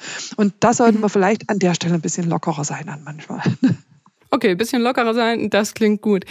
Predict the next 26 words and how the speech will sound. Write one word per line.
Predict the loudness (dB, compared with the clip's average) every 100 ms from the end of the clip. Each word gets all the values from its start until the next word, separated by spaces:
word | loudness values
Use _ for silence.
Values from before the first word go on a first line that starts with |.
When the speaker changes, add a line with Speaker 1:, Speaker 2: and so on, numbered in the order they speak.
| -14 -12 -4
Speaker 2:
Ähm, | -4
ich | -2
würde | -2 0
gerne | 0 0
noch | 0
mal | 0 -2
den | -4 -2 -2
Blick | -2 -6
auf | -4
ein | -4
paar | -6
Zahlen | -10 -6 -2 0 0
werfen. | -2 -4 -6
Und | -2
zwar | 0 0
hat | -2 -4
die | -2 -2 0
Unternehmensberatungsgesellschaft | -2 0 2 2 -2 -4 -2 0 0 -2 -4 -4 -6 -6
B | -2
C | 0
G | -2 -2
für | 0
das | 0 -2 -2
Handelsblatt | 0 -2 -2 -4 -2
erst | -4 -6
kürzlich | -8 -8 -4 -4 -4